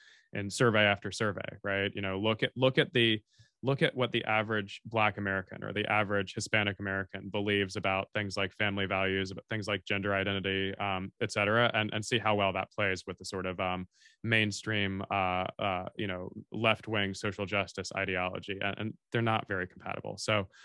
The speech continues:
um, I see each party as having a major split down to its core of its coalition. And I have some amount of hope that we will have a hopefully nonviolent,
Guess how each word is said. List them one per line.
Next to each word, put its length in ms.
um, 240
I 80
see 180
each 340
party 320
as 100
having 300
a 40
major 380
split 460
down 220
to 120
its 160
core 560
of 140
its 120
coalition. 640
And 140
I 80
have 260
some 220
amount 220
of 60
hope 300
that 80
we 100
will 100
have 200
a 220
hopefully 280
nonviolent, 680